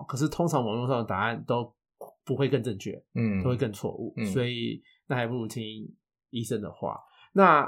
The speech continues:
Speaker 1: 医病关系的话，真的要看个人，就是看你跟这个医生搭不搭得起来。因为有时候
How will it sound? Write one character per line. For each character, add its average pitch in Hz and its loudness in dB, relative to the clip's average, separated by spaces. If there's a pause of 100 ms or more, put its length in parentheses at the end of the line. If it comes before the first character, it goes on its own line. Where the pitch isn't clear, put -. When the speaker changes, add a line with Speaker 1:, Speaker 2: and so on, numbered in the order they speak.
(500)
Speaker 1:
医 208 8
病 214 10
关 160 10
系 156 6
的 147 4
话， 147 6
真 139 0
的 127 2
要 113 2
看 113 -4
个 107 -6
人， - -12 (220)
就 156 0
是 143 2
看 135 2
你 110 0
跟 127 -2
这 139 -2
个 117 -2
医 101 -6
生 101 -8 (220)
搭 110 2
不 104 -10
搭 98 -6
得 87 -8
起 - -10
来。 92 -6
因 120 -4
为 139 2
有 123 -2
时 147 2
候 127 6